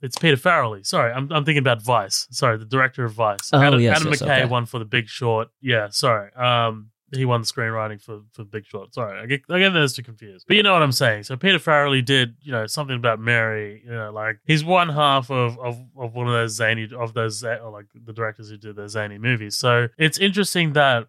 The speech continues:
Speaker 1: Green Book won over Black Klansman, where the director is known for comedy and not Oscar-worthy comedies. Like, their comedies are very screwball.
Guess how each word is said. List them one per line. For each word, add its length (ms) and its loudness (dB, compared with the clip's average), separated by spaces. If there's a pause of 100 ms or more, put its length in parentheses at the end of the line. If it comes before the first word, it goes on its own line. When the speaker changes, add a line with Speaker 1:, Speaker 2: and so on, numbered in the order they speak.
Speaker 1:
Green 280 2
Book 280 0
won 280 0
over 220 0
Black 280 0
Klansman, 640 -2
where 280 0
the 100 -4
director 540 0
is 420 -4
known 220 2
for 100 -14
comedy 640 -4
and 400 0
not 360 -2
Oscar-worthy 580 0
comedies. 680 -12
Like, 200 -4
their 140 0
comedies 400 -2
are 60 -6
very 260 -2
screwball. 640 -6